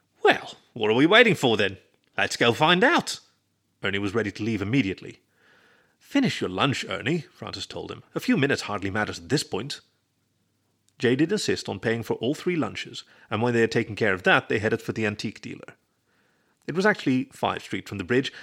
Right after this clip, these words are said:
and took some asking about for directions before they found the place, but Jay assured them that it was the right shop. A bell sounded as they entered, and a rabbit came from the back to greet them. "Welcome, gentlemen.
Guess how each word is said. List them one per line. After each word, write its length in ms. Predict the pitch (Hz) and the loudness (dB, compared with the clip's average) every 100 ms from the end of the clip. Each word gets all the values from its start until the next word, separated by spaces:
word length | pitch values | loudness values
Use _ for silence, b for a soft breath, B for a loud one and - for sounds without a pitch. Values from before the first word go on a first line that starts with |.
| B | B
and 140 | 143 | -6
took 160 | - - | -2 -2
some 240 | - 240 | -2 -2
asking 400 | - 156 - 120 | 0 -2 -2 -4
about 340 | 101 165 98 - | 0 2 0 -2
for 120 | 101 | -2
directions 420 | 107 123 - 98 | 2 0 0 -4
before 240 | 104 - | -4 0
they 120 | 107 101 | 0 0
found 240 | 135 117 | 0 -2
the 40 | |
place, 240 | 95 92 92 | -4 -6 -6
but 200 | 127 107 | -6 0
Jay 180 | 135 190 | 2 2
assured 400 | 185 160 110 - | 0 2 0 0
them 140 | 95 | -6
that 100 | 101 | -4
it 80 | 98 | -4
was 100 | 90 | -8
the 80 | 90 | -2
right 240 | 104 123 | -2 -2
shop. 380 | - - - _ _ _ _ _ _ _ | -6 -10 -12 _ _ _ _ _ _ _
A 60 | - | -6
bell 220 | 117 139 | 0 0
sounded 340 | 151 147 127 123 | 2 0 0 0
as 100 | 117 | 2
they 140 | 110 | 2
entered, 360 | 135 - 90 - B B B | 0 -4 -10 -12 B B B
and 100 | 131 | 4
a 40 | |
rabbit 360 | 175 156 - - | 6 4 2 -4
came 200 | 113 104 | -4 -4
from 140 | 110 | -4
the 60 | 101 | -2
back 200 | 104 - | -2 -2
to 80 | |
greet 240 | 104 120 - | -2 -2 -2
them. 160 | 92 - _ _ _ _ _ _ _ - | -14 -18 _ _ _ _ _ _ _ 2
"Welcome, 460 | 120 135 - 165 | 4 4 4 4
gentlemen. 540 | 143 175 180 202 269 | 6 6 6 8 6